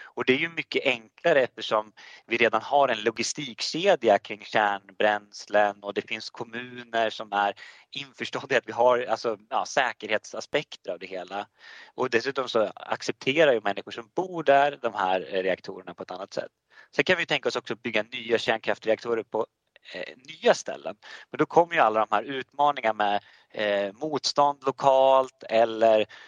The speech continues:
eh, frågor om, eh, hur man ska, så att säga, transportera kärnbränsle dit och tillbaka. Och sen har vi också en teknisk aspekt, det vill säga vad för typ av kärnkraft ska vi bygga. Så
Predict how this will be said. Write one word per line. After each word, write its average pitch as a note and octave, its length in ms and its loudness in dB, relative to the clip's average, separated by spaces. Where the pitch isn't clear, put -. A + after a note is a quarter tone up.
eh, G#2 580 0
frågor A#2 480 4
om, A2 260 2
eh, G#2+ 260 -10
hur A#2+ 100 -10
man A2 140 0
ska, G#2 460 2
så A#2+ 100 -6
att - 60 -10
säga, G2+ 120 2
transportera B2 560 2
kärnbränsle A#2 800 -2
dit A2+ 400 -10
och - 140 -16
tillbaka. A2 540 -2
Och - 180 -6
sen D#3 100 2
har D3+ 80 4
vi E3 100 2
också C3+ 260 0
en A#2 120 0
teknisk - 480 -4
aspekt, - 380 -2
det A2+ 80 -6
vill G#2+ 80 -4
säga A2 140 4
vad A2 160 2
för B2 80 -10
typ - 520 -8
av F#2 60 0
kärnkraft G2 560 -2
ska G2+ 120 -8
vi G2+ 80 -4
bygga. G2 320 -6
Så A2+ 140 -2